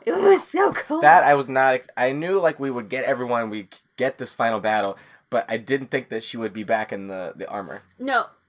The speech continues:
Speaker 1: and I did because she did a thing where she tweeted a selfie that showed this part. And people
Speaker 2: Ah.
Speaker 1: were like, "Is she gonna be?" And then she had to del-, delete it. And that
Speaker 2: Oh.
Speaker 1: was, that was a long time ago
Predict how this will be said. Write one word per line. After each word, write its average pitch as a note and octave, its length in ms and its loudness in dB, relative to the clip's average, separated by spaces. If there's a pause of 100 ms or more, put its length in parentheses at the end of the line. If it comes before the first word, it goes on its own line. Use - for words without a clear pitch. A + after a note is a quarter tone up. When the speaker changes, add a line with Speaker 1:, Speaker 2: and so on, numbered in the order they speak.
(140)
Speaker 1:
and A#3 120 -2
I B3+ 100 -2
did C4 240 4
because A3 460 -6
she C4 240 -6
did A#3 160 4
a G#3 40 -4
thing A#3 260 -4
where G#3 100 -4
she G3+ 160 -12
tweeted A3 340 -4
a G3+ 60 -4
selfie A3+ 560 0 (880)
that A3+ 260 2
showed G#3 360 -2
this B3 180 2
part. G#3+ 520 -2 (180)
And A#2 200 2
people A2+ 120 6
Speaker 2:
Ah. - 140 4
Speaker 1:
were C#4 40 8
like, C4 260 2 (140)
"Is A#3 160 0
she C#4+ 220 -2
gonna F4 260 2
be?" A4+ 140 4 (160)
And A#3+ 160 -2
then A#3+ 100 -2
she C4 100 -6
had G#3 120 0
to G3+ 60 -2
del-, F#3+ 200 -6
delete G3+ 460 -2
it. - 260 -6
And A#3 100 0
that C#4+ 120 6
Speaker 2:
Oh. - 40 4
Speaker 1:
was, A3+ 400 4
that D#4 140 4
was F#4+ 200 2 (480)
a D#3+ 120 -6
long G#3 600 2
time F#3+ 260 -6
ago F3+ 420 -6